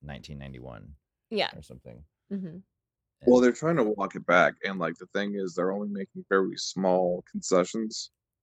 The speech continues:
Speaker 3: And the
Speaker 2: Yeah.
Speaker 3: only reason we're getting concessions now is because, I don't know if you notice, but, uh,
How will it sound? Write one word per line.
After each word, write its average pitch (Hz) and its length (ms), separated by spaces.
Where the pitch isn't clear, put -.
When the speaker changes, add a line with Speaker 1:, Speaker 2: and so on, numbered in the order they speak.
Speaker 3:
And 135 80
the 107 140
Speaker 2:
Yeah. 107 60
Speaker 3:
only 107 100
reason 107 260
we're 101 80
getting 98 140
concessions 90 600
now 87 520
is 98 140
because, 92 280
I 95 60
don't 95 120
know 82 80
if - 140
you 80 60
notice, 113 600
but, 110 200
uh, 98 340